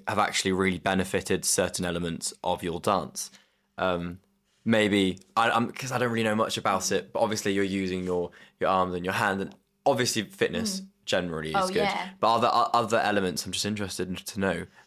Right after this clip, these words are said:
Speaker 1: that you've noticed have, like, "Oh, that's actually helped improve the way I do this," or with swimming, for example,
Speaker 2: Yeah.
Speaker 1: that's improved?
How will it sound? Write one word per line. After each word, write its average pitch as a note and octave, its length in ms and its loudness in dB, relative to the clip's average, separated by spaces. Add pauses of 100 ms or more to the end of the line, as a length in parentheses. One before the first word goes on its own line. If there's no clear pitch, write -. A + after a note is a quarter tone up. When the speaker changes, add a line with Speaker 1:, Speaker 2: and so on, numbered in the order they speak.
(100)
Speaker 1:
that - 160 0
you've F2+ 200 -6
noticed F#2+ 400 0
have, F#2 120 -2
like, F#2 320 -2 (240)
"Oh, A#2+ 100 2
that's A#2 180 4
actually G2 520 -2 (320)
helped G2+ 320 -2
improve F#2+ 420 0 (140)
the G#2 120 -4
way G2+ 140 4
I F#2+ 120 4
do F#2+ 360 0 (560)
this," B2+ 260 0
or A3 100 0
with G#3 140 0
swimming, G#2 300 -2
for - 140 -6
example, F#2 500 -6
Speaker 2:
Yeah. A#3 260 -6
Speaker 1:
that's - 180 0
improved? F#2 280 -2